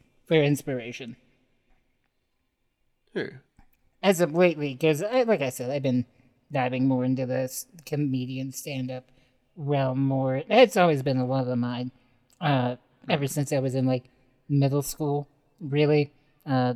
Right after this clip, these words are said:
Speaker 1: I've loved stand-up comedy. But, uh, Bill Hicks,
Speaker 2: Hmm.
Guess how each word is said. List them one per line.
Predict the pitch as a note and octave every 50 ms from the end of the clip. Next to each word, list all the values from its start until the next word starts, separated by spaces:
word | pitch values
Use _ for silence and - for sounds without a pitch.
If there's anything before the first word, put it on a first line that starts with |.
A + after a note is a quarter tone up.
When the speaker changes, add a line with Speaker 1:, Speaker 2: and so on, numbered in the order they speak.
| -
Speaker 1:
I've | - D3+ B2+ A#2+
loved | C3+ C3 B2+ C3 B2+
stand-up | - - - C#3 C3+ C3 B2+ B2+ -
comedy. | - C3+ C3 C3 B2+ B2+ C3+ C3+ - - _ _ _ _ _ _ _ _ _ _ - _
But, | - F3+ D3 D#3 C#3+ C3+
uh, | C3+ C#3+ C3 B2+ C3 C3+ - _ _ _ _ _ _ _ _ _ _ _ _ - E3
Bill | C3+ F3+ G#3 A3+ A3
Hicks, | F3+ E3+ D#3 C#3 - - _ - - - - - _ _ _ _ _ _ _ _ _ _ _ _ _ _ _ _ _ _ _ _ _ _ _ _ _ _
Speaker 2:
Hmm. | F#3+ A#3+ D#4 D#4+ -